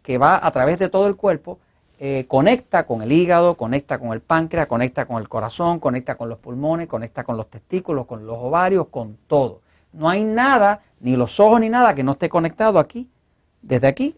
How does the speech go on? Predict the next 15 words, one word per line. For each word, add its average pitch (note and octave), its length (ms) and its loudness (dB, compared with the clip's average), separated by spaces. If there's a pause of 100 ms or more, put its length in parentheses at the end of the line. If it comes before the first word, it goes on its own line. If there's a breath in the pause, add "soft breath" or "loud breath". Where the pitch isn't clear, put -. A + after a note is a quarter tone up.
al - 140 -12
sistema C#3 320 -10
nervioso D#3+ 380 -6
central A#2+ 300 -18
autonómico, - 520 -18
¿no? F#3 140 -20 (360)
Quiere E3+ 180 0 (140)
decir F3+ 300 4
que D3 220 2 (240 soft breath)
cuando C#3+ 200 4
nosotros G3 280 2
estamos A#3 220 4
hablando G#3+ 260 6
de G#3+ 60 6
metabolismo G#3 680 4